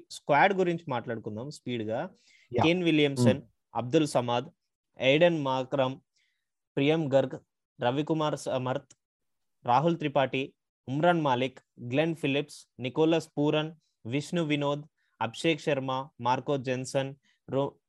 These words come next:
Speaker 1: రొమారియో షెపర్డ్, శశాంక్ సింగ్, వాషింగ్టన్ సుందర్, భువనేశ్వర్ కుమార్, ఫరూకీ, and జగదీశ సుచిత్, కార్తిక్ త్యాగి, సౌరవ్ దుబే, సీన్ అబాట్,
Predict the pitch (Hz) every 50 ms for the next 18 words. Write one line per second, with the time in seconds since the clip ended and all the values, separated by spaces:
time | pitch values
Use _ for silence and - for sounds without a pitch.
0 | _ _ _ - 131 143 147 156 160 160 160 160 165 165 151 143 - - 143 127
1 | - 147 139 139 147 147 - _ _ _ _ _ _ _ _ _ _ _ _ _
2 | _ _ _ _ _ _ _ _ - - 151 143 - 170 165 170 170 165 - 160
3 | 151 151 151 - - 120 113 120 127 135 - 170 170 170 185 180 175 165 - 160
4 | 147 139 131 135 131 - - - 107 107 127 143 165 170 180 175 175 175 175 160
5 | 160 - 143 131 127 127 123 123 - - _ _ _ _ _ _ _ _ _ _
6 | _ - 139 139 151 165 170 170 170 151 147 143 143 - _ _ _ _ _ _
7 | _ _ _ - - 127 131 135 139 131 131 120 113 135 139 143 160 156 165 165
8 | 151 170 156 - 156 143 - 151 139 135 - _ _ _ _ _ _ _ _ _
9 | _ _ _ _ _ _ _ _ _ _ _ _ 131 131 143 143 - 170 160 -
10 | 156 147 131 127 123 131 135 - - _ _ - - 131 135 143 156 160 156 151
11 | 139 139 127 123 120 120 - - _ _ _ _ _ _ _ _ _ _ - -
12 | 156 175 175 160 143 127 131 131 135 -